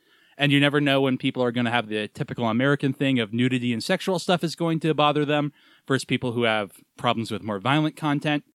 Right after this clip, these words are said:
So I just wanted to be upfront. We were starting with Akira Toriyama's Dragon Ball, and I'm like, "Surely that won't need a trigger warning."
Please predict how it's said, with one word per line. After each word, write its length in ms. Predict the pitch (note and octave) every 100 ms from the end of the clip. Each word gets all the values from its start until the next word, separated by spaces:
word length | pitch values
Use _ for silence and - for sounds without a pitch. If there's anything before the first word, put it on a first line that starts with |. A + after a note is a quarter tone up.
| _ _ _
So 160 | -
I 100 | D#3
just 200 | E3 E3
wanted 240 | F3 F3 D3
to 100 | D#3
be 200 | D#3+ D#3
upfront. 500 | C#3+ - G3+ B3 C4+ _ _
We 220 | E3+ F3
were 160 | D#3+ D#3+
starting 400 | - A#3 C#4 C4+
with 140 | F#3+
Akira 280 | E3+ - G#3
Toriyama's 520 | - F#3+ D#3+ E3 D3+
Dragon 320 | - E3+ D3 A#2+
Ball, 180 | A2+
and 100 | A#2+
I'm 80 | B2+
like, 200 | B2+ A#2+
"Surely 420 | - B3+ C#4 F#3+
that 420 | C3 A#2+ D3+ E3 C3+
won't 220 | C3+ B2+
need 240 | A#2+ A#2
a 20 |
trigger 360 | A2 - B2 A2+
warning." 460 | G#2+ A2 G#2 A2